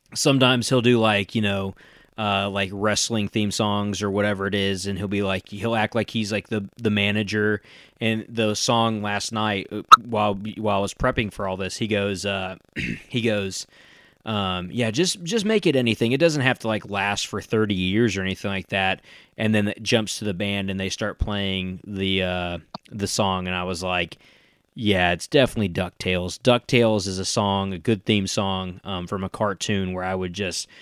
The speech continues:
uh, I love it. So any of you who have seen DuckTales and know that theme song, you know exactly what we're talking about right now, and you're probably, uh, waiting for this show to get over so you can just Google that theme song real quick and blast it in your car.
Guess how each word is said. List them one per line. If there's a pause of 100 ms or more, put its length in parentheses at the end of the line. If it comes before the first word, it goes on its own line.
(280)
uh,
I
love
it. (340)
So
any
of
you
who
have
seen
DuckTales (880)
and
know
that
theme
song, (380)
you
know
exactly
what
we're
talking
about
right
now,
and
you're
probably, (360)
uh,
waiting
for
this
show
to
get
over
so
you
can
just
Google
that
theme
song
real
quick
and
blast
it
in
your
car.